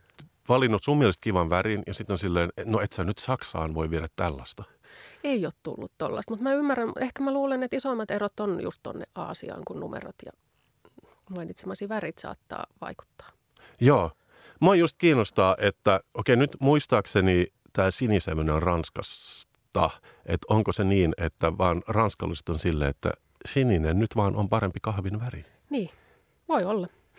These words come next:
Speaker 2: <laughs>
Speaker 1: Ää, sä kun sattumalta me molemmat tuotiin kahvipakkaukset
Speaker 2: Niin,
Speaker 1: tähän. Hei,
Speaker 2: kyllä. Mm.
Speaker 1: great minds
Speaker 2: <laughs> Kyllä.
Speaker 1: think alike.
Speaker 2: Kyllä.
Speaker 1: Mut ootko sä itse päässyt suunnittelemaan kahvipakkausta?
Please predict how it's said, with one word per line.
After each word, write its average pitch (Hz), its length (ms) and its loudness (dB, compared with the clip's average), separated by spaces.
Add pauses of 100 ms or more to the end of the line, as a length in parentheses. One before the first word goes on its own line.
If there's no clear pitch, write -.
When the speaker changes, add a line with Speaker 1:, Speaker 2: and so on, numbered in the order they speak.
(120)
Speaker 2:
<laughs> - 460 0
Speaker 1:
Ää, 131 280 4 (120)
sä - 180 0
kun 147 200 2 (500)
sattumalta 151 520 4
me 123 100 4
molemmat 95 840 4
tuotiin 98 480 2
kahvipakkaukset 214 800 0
Speaker 2:
Niin, 180 80 -4
Speaker 1:
tähän. - 300 0
Hei, 202 180 4
Speaker 2:
kyllä. 220 160 0 (320)
Mm. 220 360 -2 (160)
Speaker 1:
great 95 320 4
minds 87 420 2
Speaker 2:
<laughs> - 400 -12
Kyllä. 240 120 2
Speaker 1:
think 117 180 4 (100)
alike. 110 500 2 (120)
Speaker 2:
Kyllä. 214 320 2 (640)
Speaker 1:
Mut 127 180 4
ootko 127 280 4
sä - 120 0
itse - 340 2
päässyt - 280 -2
suunnittelemaan 87 540 0
kahvipakkausta? - 800 -4